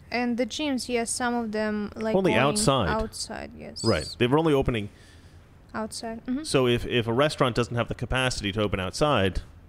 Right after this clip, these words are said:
Speaker 2: it's, it can't open.
Speaker 1: No.
Speaker 2: Delivery,
Speaker 1: Mm-hmm.
Speaker 2: takeout.
Speaker 1: Yeah.
Speaker 2: That's it. Outdoor dining. Um, yeah, she says, "It gives them a he-, uh, a competitive advantage and it forces out the little guys."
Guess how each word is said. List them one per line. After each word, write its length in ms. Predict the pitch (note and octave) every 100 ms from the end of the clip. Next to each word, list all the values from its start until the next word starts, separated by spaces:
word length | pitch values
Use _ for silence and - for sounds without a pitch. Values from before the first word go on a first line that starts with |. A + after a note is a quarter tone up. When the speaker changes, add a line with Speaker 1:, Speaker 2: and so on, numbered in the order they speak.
| -
Speaker 2:
it's, 160 | - - -
it 160 | G2
can't 220 | - A2
open. 260 | B2+ D3+ - - - -
Speaker 1:
No. 280 | A#3+ A3 A3 - - -
Speaker 2:
Delivery, 800 | A#2 B2+ C3+ C3 B2+ B2+ B2 - - - - - - - -
Speaker 1:
Mm-hmm. 160 | D4 B3+
Speaker 2:
takeout. 500 | D4+ A2+ G2 E2+ - - -
Speaker 1:
Yeah. 120 | A#3+ G#3
Speaker 2:
That's 200 | - G2+
it. 120 | - - - - - - - - - - - - - -
Outdoor 380 | G#2 - F#2+
dining. 340 | F#2+ G2+ F#2+ F2 - - - - - - -
Um, 400 | A2+ A2+ A2 G#2 - - - - - - - - - - - - -
yeah, 100 | G#2
she 140 | - B2+
says, 240 | D3+ B2
"It 100 | B2
gives 240 | F3+ G3
them 140 | F3+ E3+
a 40 |
he-, 120 | C3 F3+ - C3+
uh, 600 | C#3 B2+ A2+ F2 G#2+ G2
a 40 | -
competitive 440 | C#3 E3+ F#3+ E3
advantage 520 | B2+ A#2+ C3+ C#3+ A#2+
and 80 | A2
it 120 | G#2+
forces 360 | - D3 C#3+ B2+
out 280 | A2+ B2 -
the 60 |
little 200 | G#2 G#2
guys." 640 | G2+ F#2 D#2 B1 - -